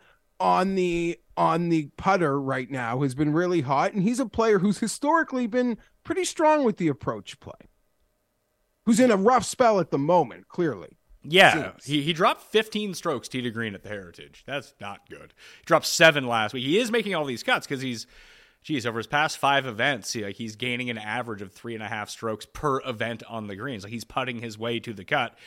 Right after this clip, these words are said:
Speaker 2: and then absolutely collapsing as soon as he makes the cut. I, I agree with you. I, I like Sue's talent. I just don't know whether this is the form where I wanna back him or not, if, especially if I'm gonna go with three guys somewhat near the top of the board.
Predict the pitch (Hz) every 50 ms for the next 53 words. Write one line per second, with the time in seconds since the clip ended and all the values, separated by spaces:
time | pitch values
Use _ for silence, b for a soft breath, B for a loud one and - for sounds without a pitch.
0 | B B - 127 127 123 110 117 120 117 110 127 117 107 - - 123 107 98 107
1 | 120 135 - - 101 87 90 92 92 - 117 107 101 92 110 104 95 98 123 -
2 | - - 98 - - 92 82 76 - B B B B B B B B B _ _
3 | - - 104 - - - - 214 240 269 285 214 180 247 269 247 - 147 131 139
4 | 170 175 170 - 175 220 254 220 160 170 196 196 - - - 165 156 127 - -
5 | - 147 156 180 185 135 101 90 101 - - 127 135 135 139 131 - 143 131 127
6 | 127 123 127 127 127 123 123 120 117 110 _ b b b b b b b b b
7 | b - 131 135 131 131 123 123 131 127 123 120 123 117 - 127 123 120 120 110
8 | 113 113 113 113 110 110 110 107 104 92 113 113 110 107 - 123 104 98 92 95
9 | 107 151 175 147 120 110 107 107 113 113 101 - 123 113 - 120 113 110 110 107
10 | 101 101 110 107 107 104 107 104 - - 120 113 110 104 110 110 107 107 104 101
11 | - - - 110 110 110 110 110 113 113 107 107 104 104 98 120 110 101 101 -
12 | 98 98 95 - 143 160 151 139 135 127